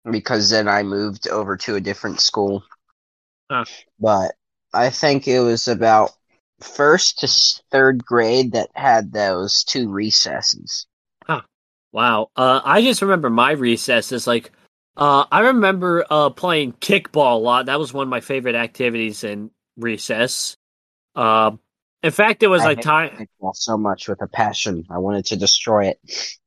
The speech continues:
Speaker 2: <laughs> Well, I was a pretty, I was a pretty good kicker in kickball. I loved it. And there were times when we had, like, uh, teachers versus, uh, students, like, like those activities, and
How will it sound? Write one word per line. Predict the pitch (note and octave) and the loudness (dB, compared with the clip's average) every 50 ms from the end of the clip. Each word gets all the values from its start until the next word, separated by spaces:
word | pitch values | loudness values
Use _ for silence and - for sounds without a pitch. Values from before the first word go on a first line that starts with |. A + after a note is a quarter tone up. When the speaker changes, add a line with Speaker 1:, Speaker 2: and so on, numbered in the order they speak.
| _ - | _ -14
Speaker 2:
<laughs> | - - - - - B3 A#3 - - - A3+ G#3 F#3+ - _ - D#3 - _ _ _ - _ _ _ _ - | -14 -14 -14 -8 -4 -4 -4 -4 0 2 2 2 2 0 _ -6 -6 -6 _ _ _ -20 _ _ _ _ 0
Well, | D#3 D#3+ D#3+ | 2 4 6
I | F3+ G#3 B3+ | 6 6 4
was | C#4 D4 A#3 | 2 0 0
a | G#3 F#3 | 0 -2
pretty, | D#3+ - G3+ G#3+ G#3 G3+ G#3+ G3+ F3+ E3 _ _ _ _ _ _ _ _ _ _ _ _ _ _ - | -2 -2 -2 -2 -2 0 -2 -4 -6 -8 _ _ _ _ _ _ _ _ _ _ _ _ _ _ -6
I | A#3+ C4 | 0 0
was | G#4+ A#4 - | 2 2 2
a | B4 - | 0 2
pretty | - A4 G#4+ G#4 D4+ | 4 4 6 6 4
good | A3+ B3+ B3 F#3 | 4 2 0 0
kicker | - C#4 C#4+ - - A3+ G3 | -2 -6 -6 -4 -2 -4 -4
in | E3+ C#3 | -4 -2
kickball. | - C#3 B2+ - - B2+ A2+ G#2 F#2+ _ _ _ | -2 -4 -4 -4 -6 -8 -8 -8 -8 _ _ _
I | C#3+ D3 D#3+ | -10 -10 -8
loved | F3 G3 F#3 D#3 A#2+ | -6 -6 -8 -8 -10
it. | G#2+ G2 - _ _ _ _ _ _ _ _ | -14 -16 -18 _ _ _ _ _ _ _ _
And | - D3+ D#3 E3 F3 | -4 -2 -2 0 0
there | F3 | 0
were | F3 F3+ E3 | 0 0 0
times | D#3+ F3+ F#3 G3 G#3 G3 E3 E3+ | 2 2 2 2 2 2 0 0
when | F3+ E3 E3 | 0 0 2
we | E3+ D#3 | 2 0
had, | D3+ D#3+ E3+ E3 | 0 0 0 2
like, | D#3 D3+ D3 B2+ - | 2 0 0 2 2
uh, | D3 C3+ C3 B2 A#2 _ _ _ _ _ _ - | 2 2 2 2 0 _ _ _ _ _ _ -6
teachers | - G3 G3+ F3+ D#3+ - G3 F3+ D3+ C3 | -2 0 0 0 0 0 0 0 0 -2
versus, | C3+ D#3 E3 D#3+ C#3+ - - E3 D3+ B2+ A#2+ | 0 2 2 2 2 0 -2 -2 -2 0 0
uh, | C3+ C3 B2+ B2+ B2 A#2 | 2 4 4 4 4 2
students, | - - - - E3 E3 F3 E3 D3 B2+ A#2+ A#2 - - - | 0 -6 -10 -4 -2 0 2 2 2 2 0 -2 -6 -8 -8
like, | A#2 G#2+ G#2+ G#2 _ _ _ _ _ - | -6 -6 -8 -10 _ _ _ _ _ -14
like | A2+ A2 A#2+ A#2+ - | -10 -6 -6 -6 -4
those | - C3+ B2 C3 C3+ B2 - C3 | -2 0 2 2 0 0 -2 -4
activities, | A2+ A2+ - - B2+ A#2 A#2+ B2 B2+ B2 - - | -4 -4 -4 -6 -6 -6 -4 -6 -6 -8 -4 -4
and | C3 A#2+ A#2+ B2 A#2 | -2 0 -2 -2 -4